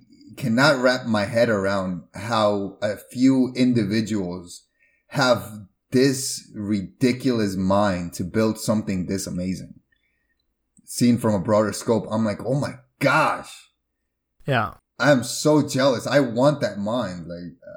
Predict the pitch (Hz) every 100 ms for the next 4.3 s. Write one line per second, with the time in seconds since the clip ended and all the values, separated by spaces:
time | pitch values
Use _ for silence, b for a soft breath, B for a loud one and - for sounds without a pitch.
0 | 104 107 104 110 107 - - _ _ 110
1 | 107 - - 135 143 165 117 107 95 95
2 | - 127 120 - 104 104 131 117 92 82
3 | - 127 127 - 101 98 95 92 110 117
4 | 107 104